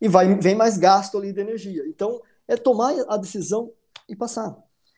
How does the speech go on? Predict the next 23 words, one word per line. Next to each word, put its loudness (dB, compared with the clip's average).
É, -2
pega 2
um, -12
dá 4
um 0
exemplo, -4
assim, -8
até, -4
é, -8
o -16
pessoal 2
fala 2
muito, -2
né? -2
Tá -4
na -6
trilha, 0
você 0
não 2
tem 0
ponto -2
de -6
ultrapassagem, 0